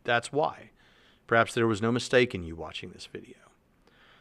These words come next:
But in all likelihood, you never will. And so to those of you who might have been impacted by his words or who are in a similar situation of doubt or who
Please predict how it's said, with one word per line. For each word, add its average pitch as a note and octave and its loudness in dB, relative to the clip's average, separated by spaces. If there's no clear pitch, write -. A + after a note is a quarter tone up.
But C3 8
in F3+ 4
all E3 12
likelihood, A2+ 8
you G2+ -2
never F#2+ 0
will. G2+ 6
And F#2 -2
so G#2 0
to A2+ -8
those A2 2
of G2+ -4
you G#2+ 0
who G2+ -4
might G2 -2
have F#2 -6
been F#2 -6
impacted G#2 -2
by F#2+ -2
his F#2 -8
words G2 -2
or G2 -6
who G2+ -6
are G2 -4
in F#2+ -6
a F#2+ -6
similar B2+ 2
situation G2 -4
of F#2 -10
doubt F#2 -6
or A#2 4
who A#2+ 2